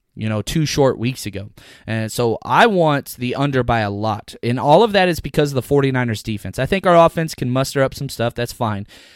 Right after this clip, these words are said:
I just think this is gonna be a very low-scoring game, especially for the Cardinals. I don't think they're gonna be able to move the ball.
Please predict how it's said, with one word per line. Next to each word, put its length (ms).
I 200
just 160
think 160
this 100
is 60
gonna 180
be 140
a 40
very 400
low-scoring 720
game, 360
especially 580
for 140
the 80
Cardinals. 400
I 80
don't 140
think 180
they're 80
gonna 140
be 80
able 80
to 80
move 160
the 80
ball. 320